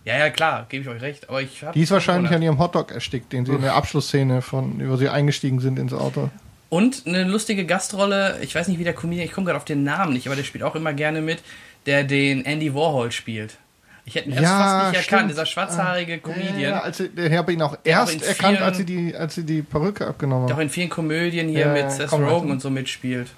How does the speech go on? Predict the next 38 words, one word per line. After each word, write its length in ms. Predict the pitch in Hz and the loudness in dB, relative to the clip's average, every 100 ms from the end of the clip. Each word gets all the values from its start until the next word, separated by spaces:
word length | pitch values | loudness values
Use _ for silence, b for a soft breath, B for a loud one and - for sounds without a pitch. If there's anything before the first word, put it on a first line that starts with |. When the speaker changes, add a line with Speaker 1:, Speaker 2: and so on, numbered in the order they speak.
| - | -10
Speaker 2:
Müsste 300 | 123 127 - | -8 -6 -6
ich 80 | - | -4
jetzt 200 | 135 - | -6 -6
tatsächlich 540 | - 143 147 123 - | -6 -4 -4 -6 -8
nachgucken. 400 | 131 123 - 120 | -6 -6 -8 -6
Speaker 1:
Ja, 80 | 110 | 0
Speaker 2:
Können 140 | 113 120 | 2 2
wir 40 | |
Speaker 1:
brauchen 100 | 117 | 2
wir 40 | 135 | 2
Speaker 2:
uns 80 | 117 | 2
Speaker 1:
nicht. 80 | 110 | -2
Speaker 2:
sparen. 100 | 117 | -2
Ist 140 | 135 | 0
gar 60 | 131 | 2
nicht 80 | 127 | 2
Speaker 1:
Äh, 20 | |
Speaker 2:
so 60 | |
Speaker 1:
machen 180 | 139 143 | 0 0
Speaker 2:
witzig. 60 | 160 | 2
Speaker 1:
wir 20 | |
Speaker 2:
Ist 40 | 185 | 4
Speaker 1:
mal 40 | |
Speaker 2:
eine 60 | 220 | 4
Speaker 1:
ein 40 | |
Speaker 2:
schön-, 240 | - 233 233 | 6 4 4
ist 140 | 220 | 4
auch 80 | 208 | 4
eine 160 | 196 | 4
witzige 320 | 202 269 202 180 | 4 0 -4 -2
Szene, 180 | 190 175 | 0 0
Speaker 1:
Genau, 240 | 330 349 | 2 4
Speaker 2:
stimmt. 160 | - 165 | 4 4
Speaker 1:
genau, 160 | 254 | 2
ja, 200 | 165 123 | 2 2
Speaker 2:
Ja, 400 | 135 262 104 135 | 0 -2 -6 -4
Speaker 1:
ja. 220 | 147 147 | -2 0
Speaker 2:
ja. 60 | 127 | -2